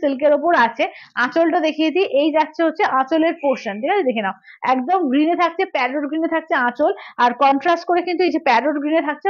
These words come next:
ব্লাউজের পিস, ঠিক আছে? এগুলো কিন্তু দারুণ এসছে এবং দামটা একদম রিজনেবল, সেভেন ফিফটি করে, ঠিক আছে? সাতশো পঞ্চাশ, সেভেন ফিফটি all over India, কোথাও কোনো ভাড়া লাগবে না, only যাচ্ছে সেভেন ফিফটি করে, ঠিক আছে? সাতশো পঞ্চাশ।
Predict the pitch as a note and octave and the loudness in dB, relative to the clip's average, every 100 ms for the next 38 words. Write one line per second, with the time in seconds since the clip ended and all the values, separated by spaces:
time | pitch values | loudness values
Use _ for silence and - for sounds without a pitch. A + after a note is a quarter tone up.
0 | D4+ C4 A#3 A#3+ E4 C#4 A3 A3 G4 F#4 | 0 0 2 0 -2 -4 -8 -4 -4 -2
1 | C#4+ D4 E4 C4 A#3+ A#3 D#4 E4+ C#4+ - | -4 -4 -6 -2 0 0 -2 -2 -2 -2
2 | D#4 F#4 - - B3 D4 D4 A#3+ C4+ C#4+ | -6 -6 -12 -4 2 4 4 2 2 2
3 | D4 F#4 D4 D4 C4+ C4+ F#4 G#4 E4 D#4 | 0 -2 0 -4 -4 -4 -2 0 0 0
4 | D#4+ F4 G#4+ - D#4+ D#4+ F4+ D#4+ B3 C#4 | 0 0 -2 -2 0 0 -2 -6 -8 -4
5 | C4 A#3+ F4 G#4+ G#4+ C4 B3 F#4 F4+ C#4 | 0 0 0 -2 0 -2 -2 -4 0 0
6 | A#3+ A3+ G3+ - _ _ _ _ E4+ E4 | -2 -4 -6 -8 _ _ _ _ 0 2
7 | G4+ G4 F4 G4+ G#4 D4 D4 E4 E4+ F#4 | 0 0 0 0 2 4 4 2 2 2
8 | E4+ E4+ F4+ D#4 D#4 D4 E4+ F#4+ C4 A3+ | 0 0 2 2 0 2 2 4 4 4
9 | A3 A3 A3+ - - - D4+ F4 F#4 F4 | 0 -2 -8 -10 -16 -2 2 4 2 2
10 | G#4 G#4 E4+ D#4+ F4+ E4+ B3 C#4 B3 A#3+ | 0 0 0 0 -2 -4 -6 -2 0 0
11 | F4 A#4 A#4+ D4 C#4 - G4 D#4+ C4 B3 | 0 0 0 0 0 -2 0 2 0 0
12 | A3 | -2